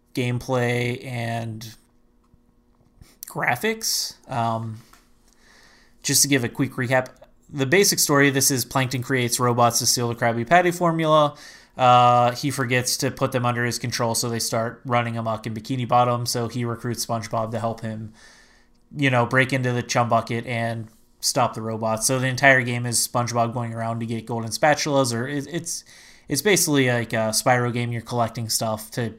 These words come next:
get into the Chum Bucket and stop the robots. Nothing, you know, to write home about, but I will say, I think the game hits their jokes pretty well. Like, it feels like you're actually watching a SpongeBob cartoon when you get to,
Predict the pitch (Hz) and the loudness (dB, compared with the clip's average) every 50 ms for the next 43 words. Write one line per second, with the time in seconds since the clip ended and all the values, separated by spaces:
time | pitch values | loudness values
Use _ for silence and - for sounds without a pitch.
0 | _ - 131 117 110 113 113 113 117 113 117 113 - - 113 110 110 107 - 120 | _ -6 -6 -4 -4 -4 -6 -6 -6 -6 -6 -6 -6 -6 -6 -6 -8 -8 -8 -10
1 | 113 113 110 - 123 110 110 123 123 123 123 - 131 131 127 - - - - - | -10 -6 -6 -4 -4 -4 -6 -8 -10 -10 -6 -6 -6 -4 -4 -6 -10 -12 -18 -20
2 | - - - - - - _ - 151 170 175 175 185 175 165 160 151 139 131 131 | -20 -20 -20 -20 -20 -18 _ 2 4 4 6 6 6 4 4 2 0 -2 -4 -6
3 | - 156 143 127 123 120 113 117 113 - - 135 135 131 131 113 127 131 131 135 | -4 -2 0 2 2 2 2 0 0 0 2 4 4 4 4 2 0 0 2 2
4 | 131 139 139 135 135 - 135 127 127 127 127 135 156 175 185 180 - - 151 139 | 4 6 6 6 4 2 2 0 2 4 4 4 4 2 0 0 0 2 2 4
5 | 135 131 127 127 123 120 - - _ _ - - - _ _ _ _ _ _ _ | 4 4 2 0 -4 -6 -10 -14 _ _ -20 -20 -20 _ _ _ _ _ _ _
6 | _ _ - - 120 127 120 123 170 180 202 196 - 208 156 151 151 147 147 147 | _ _ -4 2 2 2 2 2 0 -2 -2 -2 -4 -4 -2 0 0 0 0 0
7 | 143 143 139 139 135 131 127 127 - _ _ _ _ _ _ _ _ _ _ - | -2 -2 -2 -2 -4 -6 -8 -10 -14 _ _ _ _ _ _ _ _ _ _ -10
8 | - 127 135 123 - - 131 120 110 120 123 117 117 - - - - 123 120 117 | -4 -4 -2 -2 -2 -2 -2 -2 -2 0 -2 -2 -2 -4 -8 -6 -4 -4 -2 -2
9 | 117 117 117 117 113 120 117 110 117 - 147 139 127 123 131 123 127 127 123 120 | -2 -2 -2 0 0 -2 -2 -4 -2 0 0 0 2 0 -2 -2 -2 -2 -2 -2
10 | 120 127 120 117 117 117 - - 127 120 120 117 120 117 - 123 123 117 110 - | -2 -2 0 -2 -2 -2 -2 -4 -2 -2 0 0 0 0 0 -2 -4 -4 -4 -2
11 | - 117 104 104 113 110 110 - - 117 107 - - 113 110 113 113 113 113 113 | -4 -4 -4 -4 -6 -8 -8 -6 -6 -8 -8 -6 -8 -8 -8 -6 -8 -8 -8 -8
12 | 110 110 110 107 110 131 123 113 - - 113 107 107 107 110 - | -8 -8 -8 -10 -10 -10 -10 -10 -10 -8 -8 -8 -8 -10 -12 -14